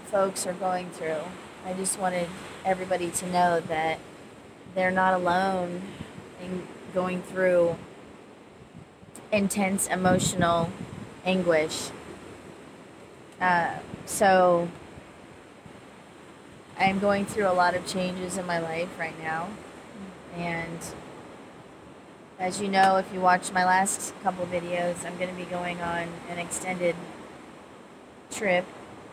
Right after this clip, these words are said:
And it's kind of like a soul-searching trip, something, you know, some new sights, uh, new places that I desperately need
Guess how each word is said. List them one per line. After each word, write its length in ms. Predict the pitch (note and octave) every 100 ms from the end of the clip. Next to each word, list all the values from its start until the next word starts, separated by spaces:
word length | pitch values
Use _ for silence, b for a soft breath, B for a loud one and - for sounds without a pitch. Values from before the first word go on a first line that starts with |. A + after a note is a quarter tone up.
| - - - - - -
And 120 | F3+
it's 140 | F3+ F3+
kind 260 | G#3+ F#3+
of 100 | F#3 F#3
like 200 | F3 E3+
a 80 |
soul-searching 960 | E3 - G#3 G3+ G3 - G3 G3 G3+ F#3+
trip, 460 | - G3 F#3 F#3 F3+ - - - - - - - - - -
something, 460 | - G3 F#3+ G3 F#3+ F#3 F3+ - -
you 80 | G3
know, 160 | F#3
some 440 | F#3 - G3 G3 F3+ - - - - - - G3+
new 180 | G#3+
sights, 800 | G3+ - F#3 F#3 G3 - - - - - - - - - - -
uh, 340 | F#3 F3+ E3+ D#3+ - - - - - - - - - - - - -
new 160 | G3 G3+
places 800 | G#3+ B3 C4 - F3 D#3+ - - - -
that 320 | F#3 F3+ E3+ - - - - - - - - - - -
I 120 | F#3+
desperately 540 | F#3+ G#3 - D#3 G3
need 400 | F#3+ G#3 G#3 F3+